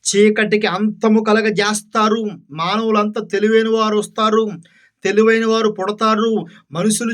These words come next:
చాలా తెలివైన వారు, మనుషులు చాలా జ్ఞానవంతులు,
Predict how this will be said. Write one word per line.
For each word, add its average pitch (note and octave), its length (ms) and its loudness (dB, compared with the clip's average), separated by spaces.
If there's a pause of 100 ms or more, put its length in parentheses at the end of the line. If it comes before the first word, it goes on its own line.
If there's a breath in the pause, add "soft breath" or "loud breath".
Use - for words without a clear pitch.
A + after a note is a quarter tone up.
చాలా G#3+ 220 0 (140)
తెలివైన A3 460 2
వారు, A3 300 0 (480 soft breath)
మనుషులు G#3+ 380 0 (100)
చాలా A3 200 0 (180)
జ్ఞానవంతులు, A3 760 0